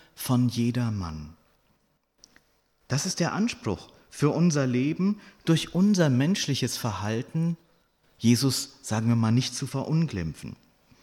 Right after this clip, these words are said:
oder schlecht zu machen, ein schlechtes Bild auf ihn zu werfen. Ich hab zum Beispiel deswegen keinen frommen Autoaufkleber,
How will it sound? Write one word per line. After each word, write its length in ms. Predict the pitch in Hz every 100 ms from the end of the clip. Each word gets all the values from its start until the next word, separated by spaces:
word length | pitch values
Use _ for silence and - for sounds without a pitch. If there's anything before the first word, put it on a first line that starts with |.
| _ -
oder 200 | 107 95
schlecht 340 | 127 139 -
zu 120 | 110
machen, 280 | 85 76 76 - -
ein 60 | 104
schlechtes 400 | 123 127 - 123
Bild 260 | 139 165 120
auf 160 | 82
ihn 140 | 82 85
zu 180 | 95
werfen. 400 | 82 80 78 76 - - - -
Ich 100 | -
hab 160 | 117 -
zum 140 | 127
Beispiel 320 | 98 113 - 117
deswegen 400 | 120 - 117 110
keinen 300 | 110 104 98
frommen 340 | - 104 104
Autoaufkleber, 880 | 101 135 - - - 76 73 71